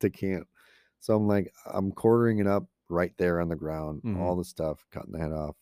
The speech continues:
Speaker 1: whatever, cutting all the meat out, all the stuff.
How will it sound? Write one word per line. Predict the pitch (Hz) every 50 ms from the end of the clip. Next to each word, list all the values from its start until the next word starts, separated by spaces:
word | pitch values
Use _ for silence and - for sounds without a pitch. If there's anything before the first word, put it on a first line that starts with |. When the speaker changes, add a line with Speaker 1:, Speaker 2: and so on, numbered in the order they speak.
| _ _ _ _ _ -
Speaker 1:
whatever, | - 85 82 80 71 69 - 90 - _
cutting | - - - 87
all | 85 82
the | 82 80
meat | 85 92 92 90
out, | 87 85 85 85 85 _ _ _ - -
all | 90 92
the | 92 -
stuff. | - - 82 76 73 -